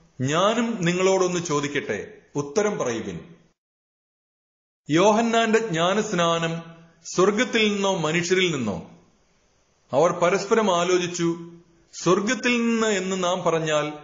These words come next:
പിന്നെ എന്തുകൊണ്ട് നിങ്ങൾ അവനെ വിശ്വസിച്ചില്ല?" എന്നവൻ ചോദിക്കും.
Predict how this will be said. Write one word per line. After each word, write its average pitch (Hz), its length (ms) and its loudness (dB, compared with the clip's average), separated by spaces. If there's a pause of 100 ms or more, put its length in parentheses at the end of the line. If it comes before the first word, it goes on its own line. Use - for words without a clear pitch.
(320)
പിന്നെ 196 220 0
എന്തുകൊണ്ട് 220 640 0
നിങ്ങൾ 196 220 0
അവനെ 185 220 -2
വിശ്വസിച്ചില്ല?" 170 960 -4 (120)
എന്നവൻ 175 420 0
ചോദിക്കും. 120 460 -4